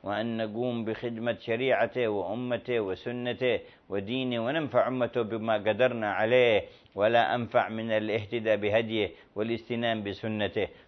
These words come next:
الله يوفقنا لذلك ويسلكنا أشرف المسالك، ويعلي درجات الحبابة بهية بنت حفيظ بن سالم الكاف، ويجمعنا بها في دار الكرامة، ويدخل عليها في قبرها روحاً منه وسلاماً منا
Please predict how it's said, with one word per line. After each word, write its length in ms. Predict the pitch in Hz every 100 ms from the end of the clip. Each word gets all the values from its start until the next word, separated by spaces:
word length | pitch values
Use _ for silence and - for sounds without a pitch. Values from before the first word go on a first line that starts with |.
| -
الله 300 | 101 110 135
يوفقنا 760 | 117 107 104 120 110 107 101 101
لذلك 420 | 104 107 101 92
ويسلكنا 540 | 98 110 107 107 107
أشرف 300 | 107 113 101
المسالك، 680 | 107 104 101 123 127 117 98 - - -
ويعلي 300 | 110 123 131
درجات 560 | 120 123 127 131 120 117
الحبابة 500 | 95 110 123 117 117
بهية 480 | 113 113 120 104 - - _
بنت 300 | 95 117 101
حفيظ 380 | 104 113 123 135
بن 200 | 117 120
سالم 420 | 110 127 123 117
الكاف، 420 | 113 101 120 113 95 - - -
ويجمعنا 600 | 104 107 120 113 123 120
بها 320 | 117 117 120
في 160 | 110
دار 260 | 113 123 120
الكرامة، 640 | 110 107 120 120 113 101 - - _
ويدخل 680 | 98 113 120 110 104 101 120
عليها 300 | 110 123 120
في 240 | 107 117 123
قبرها 380 | 117 120 117
روحاً 320 | 117 127 104 117
منه 320 | 127 123 120
وسلاماً 520 | 117 123 127 120 120
منا 440 | 120 123 117 95